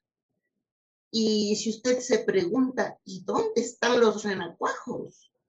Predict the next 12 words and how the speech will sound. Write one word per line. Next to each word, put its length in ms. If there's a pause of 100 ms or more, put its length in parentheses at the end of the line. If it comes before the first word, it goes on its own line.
(200)
¿Dónde 480
hay 240
agua 340
para 240
que 80
se 200
reproduzcan? 800 (420)
No, 560 (220)
los 340
huevitos 760 (160)
son 400
puestos 640